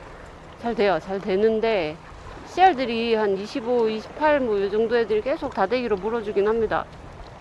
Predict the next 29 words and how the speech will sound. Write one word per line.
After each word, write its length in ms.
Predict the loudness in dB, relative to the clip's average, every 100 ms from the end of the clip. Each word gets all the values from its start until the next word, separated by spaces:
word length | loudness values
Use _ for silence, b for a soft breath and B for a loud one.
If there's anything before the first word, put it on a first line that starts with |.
| -16 -10 -10 -2
그 60 |
정도 220 | 0 0 0
씨알도 280 | 0 0
괜찮다, 520 | -2 0 0 2 2 0 -8 0
난 140 | 0
더위에 300 | 4 4 4
강하다 440 | 4 0 0 2 -2 -4
하시는 280 | -2 -2
분들은 400 | 0 -4 -4 -4 -6 B B B -8
한번 200 | -2 -2
들어오셔도 480 | 0 0 0 0 -2
되겠습니다. 680 | -4 -6 -4 -4 -4 -4 -8 -12 B B B -4
근데 520 | 2 4 4 4 2 2
중간에 320 | 2 2 4
뭐, 260 | 4 4 4
지금 260 | 4 2
한 200 | 2 2
명 180 | 4 4
있던 260 | 2 2 4
애가, 500 | 4 4 4 4 0 -6 -14 -14 -14 -16 -16 -8
어, 240 | -4 -4 -4
한 100 | -2
사 160 | -2
자급 300 | -2 -4 -2
되는 180 | 0 2
거 80 | 2
하나 140 | 0
터뜨리긴 460 | -2 -4 -4 0 -2
했어요. 400 | -2 -2 -2 -4